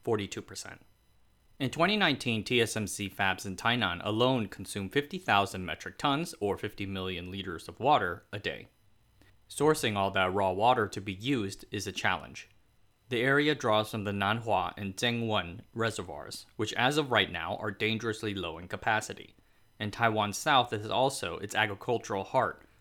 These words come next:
which needs water to feed its population. To keep from draining the area's water supply, the company's fabs had to optimize their water draw and usage. In addition to the water recycling technologies we talked about earlier, the company built a large rain collection system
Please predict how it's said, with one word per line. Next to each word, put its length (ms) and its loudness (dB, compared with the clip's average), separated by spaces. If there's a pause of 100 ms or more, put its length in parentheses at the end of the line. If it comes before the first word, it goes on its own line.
which 240 -4
needs 260 -2
water 280 -2
to 140 -2
feed 340 -6
its 160 -8
population. 720 -4 (1400)
To 60 -6
keep 220 2
from 160 0
draining 380 2
the 120 -2
area's 320 -2
water 260 4
supply, 500 0
the 80 -6
company's 500 -4
fabs 400 2
had 320 2
to 100 -2
optimize 600 -2
their 100 2
water 320 -2
draw 240 -4
and 220 -10
usage. 520 -6 (360)
In 120 2
addition 380 0
to 80 0
the 120 4
water 260 4
recycling 500 0
technologies 640 -2
we 100 -10
talked 280 -6
about 240 -2
earlier, 480 4
the 120 -6
company 360 -2
built 360 0
a 40 -2
large 480 2
rain 340 -2
collection 520 -8
system 420 -12